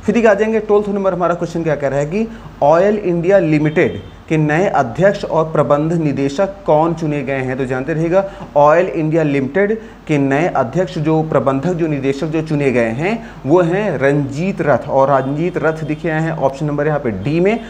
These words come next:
तो हमारे यहाँ पे डी number right answer हो जाएगा। फिर देखिए आ जाएंगे यहाँ पे thirteen number, हमारा question क्या कह रहा है कि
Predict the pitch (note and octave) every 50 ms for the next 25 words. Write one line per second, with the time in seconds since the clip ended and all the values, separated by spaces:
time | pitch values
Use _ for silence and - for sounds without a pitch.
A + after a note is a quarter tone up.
0 | - - - D#3 D3+ D#3 D#3+ F3+ F3 F3+ F3+ G3+ F3 E3 G#3 G3 F3 D3+ C3+ B2+
1 | A#2 A2+ A2 A2 A2 G2+ - F3+ A3+ A#3+ - - - - - - D3 C3 - G#2+
2 | G2 G2 - - A2 A2 - - - - - - - G3+ F#3+ A3+ G#3 G#3+ G3+ F#3+
3 | G#3 G#3+ G#3+ G#3 G3 G3 G3 G#3 G#3 - D#3+ D#3 D#3 F3+ F#3+ G3+ G3 F#3 F#3 F3+
4 | F3+ F3+ F3+ F3 - D#3+ F3+ E3+ E3 E3 D3 - C3+ C3 C#3 A#2+ A#2+ - F3+ G#3
5 | A#3+